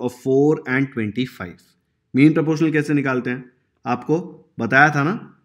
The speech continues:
कि अगर किसी भी दो नंबर का मीन प्रोपोर्शनल निकालना है तो हम लोग दोनों को मल्टीप्लाई करके उसका स्क्वायर रूट ले लेते हैं। याद है, कंटिन्यूड प्रोपोर्शन में भी हमने सीखा था कि ए बी सी में जो बी होता है, it is the mean proportional of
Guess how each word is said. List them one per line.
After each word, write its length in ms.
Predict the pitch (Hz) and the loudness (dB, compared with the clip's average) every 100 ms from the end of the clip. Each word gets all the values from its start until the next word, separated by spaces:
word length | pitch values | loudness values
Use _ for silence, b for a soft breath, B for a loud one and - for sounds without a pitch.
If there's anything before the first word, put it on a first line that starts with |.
| _ | _
कि 60 | 143 | -4
अगर 200 | 131 170 | -2 -2
किसी 260 | 143 135 151 | -4 -2 0
भी 160 | 196 190 - 120 | 0 -4 -10 -2
दो 180 | 123 156 | 0 2
नंबर 340 | 147 143 143 | 2 2 0
का 120 | 151 | 0
मीन 240 | 143 139 139 | 2 2 0
प्रोपोर्शनल 440 | 139 139 135 147 | -2 -6 -4 0
निकालना 480 | 131 117 110 110 127 | 0 0 -2 -2 -2
है 120 | 110 - | -2 -4
तो 60 | 113 | 0
हम 140 | 117 | 2
लोग 300 | 123 175 - _ - | 4 2 -4 _ -2
दोनों 240 | 123 139 170 | 2 4 4
को 100 | 185 | 2
मल्टीप्लाई 460 | 156 143 151 151 | 2 2 0 0
करके 240 | 147 143 156 | 0 -2 -4
उसका 200 | 151 208 | -2 -4
स्क्वायर 300 | 208 147 123 | -2 0 2
रूट 180 | 120 110 | 0 -2
ले 80 | |
लेते 240 | 98 - - | -6 -10 -20
हैं। 60 | _ _ _ _ - | _ _ _ _ -4
याद 200 | 120 160 | 0 2
है, 60 | 202 | 2
कंटिन्यूड 400 | 151 139 147 156 | 0 2 2 2
प्रोपोर्शन 340 | 151 147 147 | 0 -2 0
में 120 | 147 143 | 0 2
भी 60 | |
हमने 160 | 143 135 | 0 0
सीखा 260 | 131 120 117 | -2 -4 -4
था 120 | 131 | -6
कि 120 | 135 - | -8 -8
ए 240 | 135 143 151 | -4 0 0
बी 220 | 139 143 | 0 -2
सी 300 | 139 - 131 | -2 -4 0
में 360 | 127 113 104 123 b b b | 0 0 -2 -8 b b b
जो 160 | 120 135 | -2 -2
बी 240 | 120 139 180 | 0 0 4
होता 320 | 156 123 135 | 4 4 0
है, 160 | 139 | 0
it 60 | 127 | 0
is 100 | 139 | 0
the 100 | 139 | 2
mean 280 | 143 151 156 | 4 2 0
proportional 460 | 139 139 127 139 | -4 -6 -4 -2
of 180 | 175 196 | -2 -6